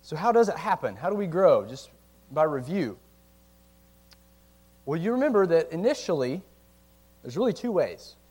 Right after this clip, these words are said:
okay? Two intertwined ways that we grow. Initially, John writes to remind us of the truth about Jesus, who he is, what he's done for us. Okay, that's really the first way. John knows that the bedrock of Christian assurance, the bedrock of assurance for you and I,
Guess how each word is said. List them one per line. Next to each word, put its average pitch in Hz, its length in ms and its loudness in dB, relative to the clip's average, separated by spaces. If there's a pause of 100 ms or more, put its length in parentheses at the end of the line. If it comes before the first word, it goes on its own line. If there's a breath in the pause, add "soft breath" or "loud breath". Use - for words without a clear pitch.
(200)
okay? 139 280 -12
Two 160 120 -14
intertwined 151 460 -8
ways 135 220 -6
that 127 60 -14
we 120 100 -14
grow. 117 300 -8 (1200)
Initially, 175 560 -4
John 175 320 -2
writes 202 360 -4
to 165 80 -6
remind 170 380 -4
us 175 140 -4
of 143 220 -8
the 143 60 -8
truth 214 400 -4
about 175 340 -4
Jesus, 135 420 -10
who 202 160 -8
he 220 160 0
is, 170 240 2
what 160 180 -2
he's 180 120 -4
done 175 240 -4
for 110 220 -8
us. - 260 -20 (260)
Okay, 123 140 -10
that's 143 200 -10
really 156 160 -2
the 156 80 -4
first 180 300 -6
way. 175 260 0 (1160)
John 180 280 0
knows 196 360 4
that 160 100 -6
the 151 80 -4
bedrock 196 880 -4
of 139 200 -10
Christian 226 540 -6
assurance, 120 580 -8
the 139 80 -10
bedrock 180 460 -2
of 190 40 -12
assurance 170 380 -6
for 143 120 -12
you 139 160 -8
and 190 100 -6
I, 127 260 -6